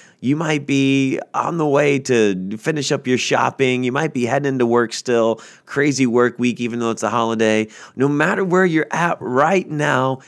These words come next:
he is so close. He's among us. And so, Father, right now, we just increase our awareness of you being among us, of you being present, of you being here.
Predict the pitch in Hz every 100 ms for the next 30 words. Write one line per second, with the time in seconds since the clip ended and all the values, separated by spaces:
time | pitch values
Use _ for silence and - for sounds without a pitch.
0 | _ - 175 180 180 175 - - 165 170
1 | 170 160 - - - - 170 156 147 139
2 | 139 _ _ - - - 110 - - -
3 | - - _ _ _ _ _ _ _ -
4 | - - - 165 131 - - - - -
5 | _ _ _ _ _ _ _ _ _ _
6 | _ _ _ _ - 127 151 131 123 139
7 | 147 147 160 135 135 143 - 139 143 135
8 | 139 - 135 131 113 117 139 139 - -
9 | - - - - - - _ _ _ -
10 | 113 120 180 175 180 175 170 135 117 143
11 | 120 - - - - - _ _ _ _
12 | _ _ _ 127 127 170 175 180 170 143
13 | - - 139 120 110 - - 131 156 196
14 | 180 185 175 156 127 - 156 - - -